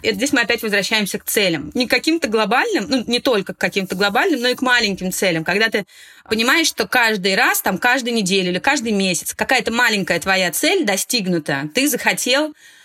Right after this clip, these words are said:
не знаю, сэкономить деньги на, м, кофе на вынос и решил, что эти деньги ты будешь тратить не на кофе на вынос,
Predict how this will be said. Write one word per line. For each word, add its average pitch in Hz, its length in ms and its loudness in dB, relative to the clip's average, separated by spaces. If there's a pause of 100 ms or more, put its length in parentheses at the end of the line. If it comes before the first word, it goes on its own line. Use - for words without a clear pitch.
(380)
не 202 100 -2
знаю, 190 180 0
сэкономить 233 540 0
деньги 214 380 0
на, 180 520 0
м, 180 500 -6
кофе 214 440 0
на 185 140 2
вынос 294 580 0 (220)
и 220 440 0
решил, 220 340 2
что - 180 0
эти 233 300 0
деньги 277 300 2
ты 208 120 0
будешь 196 180 0
тратить 202 240 0
не 208 80 0
на 202 80 2
кофе 208 260 -2
на 202 120 2
вынос, 320 380 0